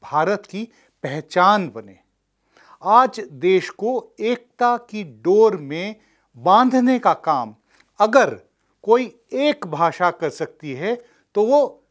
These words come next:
सर्वाधिक बोलने वाली हिंदी भाषा ही है। शाह ने तो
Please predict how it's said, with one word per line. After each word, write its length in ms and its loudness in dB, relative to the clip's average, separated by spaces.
सर्वाधिक 800 0
बोलने 360 -6
वाली 480 -6
हिंदी 380 -6
भाषा 640 -2
ही 320 0
है। 220 -8
शाह 260 -2
ने 160 -2
तो 340 -6